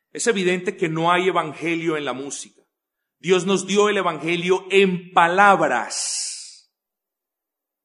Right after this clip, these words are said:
y nada en la música debe distorsionar, oscurecer o desplazar en modo alguno aquella palabra verdadera del evangelio. Si el volumen es tal que las palabras no se pueden oír claramente,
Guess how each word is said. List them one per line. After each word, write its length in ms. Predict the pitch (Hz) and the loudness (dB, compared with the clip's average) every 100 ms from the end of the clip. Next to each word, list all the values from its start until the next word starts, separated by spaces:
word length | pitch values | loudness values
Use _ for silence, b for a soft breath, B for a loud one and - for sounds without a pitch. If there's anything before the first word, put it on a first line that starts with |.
| _ | _
y 140 | 143 135 | -16 -6
nada 420 | 156 185 196 202 | 0 2 2 0
en 120 | 190 | 2
la 100 | 175 | 0
música 600 | 170 208 208 170 - 135 | 0 -2 -2 -4 -4 -2
debe 280 | 151 165 175 | 0 -2 -4
distorsionar, 1300 | 170 151 - 160 135 - 131 139 175 208 - - - - | -4 -8 -4 -4 -4 -6 -4 -2 0 -2 -6 -20 -14 -6
oscurecer 880 | 170 - 175 147 120 - 170 190 | -4 -4 -4 -4 -4 -4 -2 0
o 100 | 196 | 0
desplazar 640 | 180 165 - 139 - 151 160 | -2 -6 -6 -6 -4 -2 -2
en 160 | 170 | -4
modo 280 | 160 170 165 | -6 -4 -2
alguno 500 | 147 120 170 180 180 | -2 -2 -4 -2 -2
aquella 600 | - - 165 160 170 - | -4 -4 -6 -2 -4 -2
palabra 540 | 135 123 139 156 156 151 | -2 0 2 0 0 -2
verdadera 640 | 143 127 120 131 147 147 | -4 -4 -4 -2 -2 -2
del 160 | 143 135 | -2 -4
evangelio. 640 | 120 117 156 170 117 90 - _ _ _ B B | -8 -6 -2 -2 -4 -12 -18 _ _ _ B B
Si 280 | - - 180 | -6 -2 0
el 100 | 165 | 0
volumen 480 | 135 143 196 240 240 | 0 0 2 0 0
es 180 | 233 - | -2 0
tal 280 | 165 131 | 0 0
que 80 | - | -4
las 200 | 123 120 | -4 -4
palabras 480 | - 143 175 175 170 | 0 4 4 4 0
no 80 | 175 | -2
se 140 | 180 | -4
pueden 300 | 175 175 170 | -4 -2 0
oír 200 | 160 170 | -2 -4
claramente, 880 | 170 170 156 180 190 190 226 - | -4 -2 -2 -2 -4 -6 -10 -12